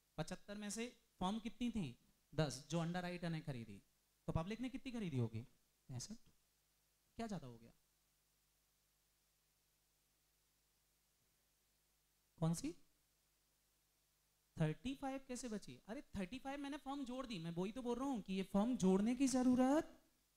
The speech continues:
नहीं है, यही तो मैं तुमको समझा रहा हूँ, क्योंकि वो पन्द्रह हजार, दस हजार शेयर already खरीद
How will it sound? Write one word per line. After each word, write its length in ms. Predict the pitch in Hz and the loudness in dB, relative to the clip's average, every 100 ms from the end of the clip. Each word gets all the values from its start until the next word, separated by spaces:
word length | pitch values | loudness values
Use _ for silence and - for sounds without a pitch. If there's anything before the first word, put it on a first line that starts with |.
| _ - | _ 0
नहीं 580 | 156 160 190 220 208 147 | 2 4 6 6 4 -2
है, 60 | |
यही 340 | 127 143 170 220 | -2 -2 0 0
तो 160 | 254 | -2
मैं 160 | 247 247 | -2 -2
तुमको 200 | 240 240 | -2 -2
समझा 300 | 233 233 233 | -2 0 0
रहा 100 | 208 | -2
हूँ, 100 | 139 | -4
क्योंकि 260 | 190 180 | -6 -4
वो 100 | 240 | -4
पन्द्रह 380 | 247 185 175 208 | -4 -4 -4 -4
हजार, 320 | 233 196 202 | -4 -4 -6
दस 280 | 214 180 202 | -4 -6 -2
हजार 200 | 220 254 | -2 -2
शेयर 220 | 226 226 | -4 -4
already 460 | 247 214 220 277 339 - - | -2 -2 -2 -2 -4 -6 -6
खरीद 580 | 185 185 262 339 392 | -2 -2 0 0 -2